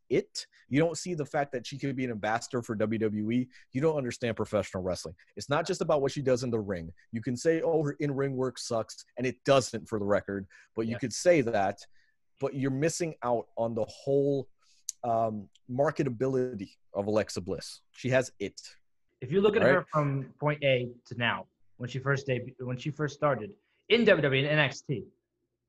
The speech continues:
Speaker 2: w-, with, you know, the, the fairy dust and the
Speaker 1: Yeah,
Speaker 2: tutus.
Speaker 1: night and day.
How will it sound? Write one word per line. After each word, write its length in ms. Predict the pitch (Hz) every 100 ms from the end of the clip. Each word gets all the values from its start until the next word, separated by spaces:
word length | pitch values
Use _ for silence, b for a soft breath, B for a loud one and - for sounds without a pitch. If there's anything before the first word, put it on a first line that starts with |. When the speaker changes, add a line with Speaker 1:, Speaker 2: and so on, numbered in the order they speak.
| - -
Speaker 2:
w-, 240 | 143 147 147
with, 180 | 143 139 -
you 100 | 147
know, 340 | 135 127 127 127
the, 120 | 123
the 100 | 117
fairy 280 | - 170 170
dust 640 | 151 165 165 160 160 156
and 280 | 135 123 117
the 280 | 113 - 165
Speaker 1:
Yeah, 120 | 107
Speaker 2:
tutus. 160 | 165 160
Speaker 1:
night 240 | 160 156
and 80 | 165
day. 300 | 180 170 98